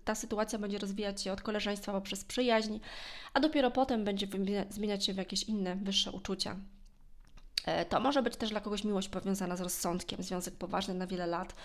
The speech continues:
no chyba że będziecie wchodzić w taką relację, w taki związek, w który będzie po prostu dobry, dobrze, mm, e, dobrze rotował, e, materialnie.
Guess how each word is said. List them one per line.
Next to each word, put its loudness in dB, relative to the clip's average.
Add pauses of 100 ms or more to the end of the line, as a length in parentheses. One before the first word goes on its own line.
(300)
no 0
chyba 4
że 0
będziecie -4
wchodzić -4
w -12
taką 0
relację, 2
w -10
taki -2
związek, 2
w -10
który 2
będzie 2 (160)
po -4
prostu -6
dobry, -4
dobrze, -2
mm, -6 (640)
e, -4 (240)
dobrze 0
rotował, -2
e, -2 (320)
materialnie. 4